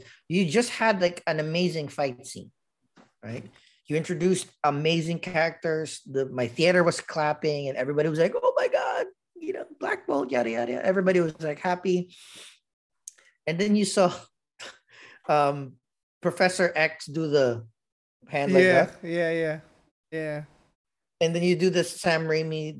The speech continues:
Speaker 1: dolly, and I was like, uh, it might have worked in the nineties. It's not working now. So I was taken aback. I was like, "Oh, man." And you see that the psychic waves, too. It's like, bro, I mean, really?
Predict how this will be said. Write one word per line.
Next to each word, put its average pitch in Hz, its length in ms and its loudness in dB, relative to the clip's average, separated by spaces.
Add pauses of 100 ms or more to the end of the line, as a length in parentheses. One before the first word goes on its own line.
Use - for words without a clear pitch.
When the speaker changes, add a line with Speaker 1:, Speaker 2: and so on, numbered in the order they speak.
Speaker 1:
dolly, 143 520 4
and 143 220 0
I 156 60 2
was 139 80 0
like, 131 260 -4 (1400)
uh, 170 200 -8 (100)
it 226 160 -2
might 240 180 6
have 254 160 8
worked 208 300 4
in 196 100 2
the 175 100 6
nineties. 170 680 0
It's 143 140 -12
not 196 180 6
working 175 440 2
now. 131 320 -4
So 113 160 -10
I 185 180 4
was 208 200 2
taken 175 360 0
aback. 135 400 -2
I 143 40 -10
was 127 120 -12
like, 151 180 -8
"Oh, 190 180 -10
man." 190 260 -2 (340)
And 202 120 6
you 214 60 4
see 233 200 4
that 185 300 6 (100)
the 160 100 0
psychic 170 480 2
waves, 233 580 2
too. 285 420 2
It's - 80 -4
like, 202 180 -2 (800)
bro, 220 360 0 (160)
I 233 140 -6
mean, 269 340 -4 (1120)
really? 320 480 2